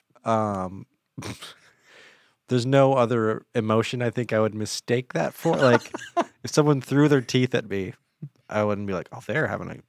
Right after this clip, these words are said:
Speaker 1: nice time."
Speaker 2: Yeah.
Speaker 1: Like,
Speaker 2: They must really agree with whatever I'm saying.
Speaker 1: <laughs> he's overjoyed with my idea.
Speaker 2: Yeah.
Speaker 1: Wow.
Speaker 2: Yeah.
Speaker 1: That'd be,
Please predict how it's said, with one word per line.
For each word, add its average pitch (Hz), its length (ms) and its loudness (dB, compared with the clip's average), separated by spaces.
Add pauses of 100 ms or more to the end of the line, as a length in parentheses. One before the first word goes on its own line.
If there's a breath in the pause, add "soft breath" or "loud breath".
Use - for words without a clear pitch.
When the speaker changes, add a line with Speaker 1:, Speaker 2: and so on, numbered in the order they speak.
(240)
Speaker 1:
nice - 220 -8
time." 127 400 -8
Speaker 2:
Yeah. 139 260 -6
Speaker 1:
Like, - 140 -12 (720)
Speaker 2:
They 135 80 6
must 131 240 0
really 117 340 2
agree 113 300 0
with 107 200 -2
whatever 104 340 0
I'm 110 160 -2
saying. 151 240 -2
Speaker 1:
<laughs> 101 240 -6
he's 131 160 -2
overjoyed 113 840 2 (720 soft breath)
with - 160 -12
my 107 240 -2
idea. 98 500 -2
Speaker 2:
Yeah. 123 220 4 (1300)
Speaker 1:
Wow. 82 300 -4 (340)
Speaker 2:
Yeah. 113 200 0 (240)
Speaker 1:
That'd 101 200 -8
be, 95 320 -10